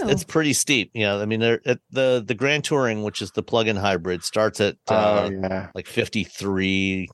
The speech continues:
Speaker 2: or something. Yeah,
Speaker 3: Yeah, mine
Speaker 2: fifty-three.
Speaker 3: started at fifty-three. I got sixty-five nine seventy for
Speaker 2: Yeah,
Speaker 3: my
Speaker 2: there's that
Speaker 3: total.
Speaker 2: eight thousand dollar Collection three option package that includes Blue Cruise and, um, a whole bunch of other stuff. Um, and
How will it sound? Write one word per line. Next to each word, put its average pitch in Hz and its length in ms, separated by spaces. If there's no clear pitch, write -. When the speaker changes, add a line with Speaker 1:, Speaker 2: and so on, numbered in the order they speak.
Speaker 2:
or 92 140
something. 101 320
Yeah, 90 80
Speaker 3:
Yeah, 120 240
mine 120 200
Speaker 2:
fifty-three. - 0
Speaker 3:
started 135 260
at 131 80
fifty-three. 135 520
I 120 60
got 117 140
sixty-five 123 640
nine 117 300
seventy 104 480
for 104 80
Speaker 2:
Yeah, 104 200
Speaker 3:
my 101 80
Speaker 2:
there's 104 220
that 110 180
Speaker 3:
total. 107 200
Speaker 2:
eight 131 200
thousand 117 380
dollar 107 440
Collection 107 580
three 104 400
option 87 400
package 78 520
that 87 100
includes 92 420
Blue 98 240
Cruise 95 580
and, 85 160
um, 85 440
a - 40
whole 90 180
bunch 87 280
of 82 60
other 85 240
stuff. - 380
Um, 90 300
and - 100